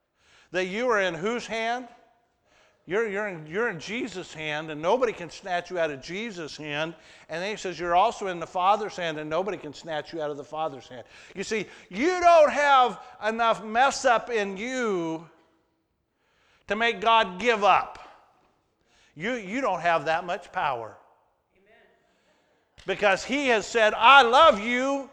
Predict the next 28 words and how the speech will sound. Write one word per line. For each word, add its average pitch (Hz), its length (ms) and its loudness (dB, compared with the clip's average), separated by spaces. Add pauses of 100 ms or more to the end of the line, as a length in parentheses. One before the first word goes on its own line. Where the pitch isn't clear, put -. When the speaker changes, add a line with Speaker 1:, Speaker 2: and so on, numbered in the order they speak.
(320)
Speaker 1:
and 196 100 -2
I 214 180 6
have 196 200 0
saved 285 540 2
you, 226 400 -6 (300)
and 185 200 -4
yes, 240 320 0
you 247 140 -6
can 220 200 -6
mess 226 280 -4
up, 220 260 0
and 185 240 -4
I 208 220 2
will 175 180 -4
still 202 420 -6
love 160 240 -2
you." 107 220 -16 (1160)
Speaker 2:
Amen. 151 120 -2
Speaker 1:
Amen? 170 360 0
Speaker 2:
Amen. 220 80 -16 (1400)
Speaker 1:
And, 147 340 -2
and 160 340 -2
Romans 190 720 2 (500)
tells 190 500 2
us 170 320 -6
in 156 260 -8
chapter 170 640 -4
eight, 170 420 -4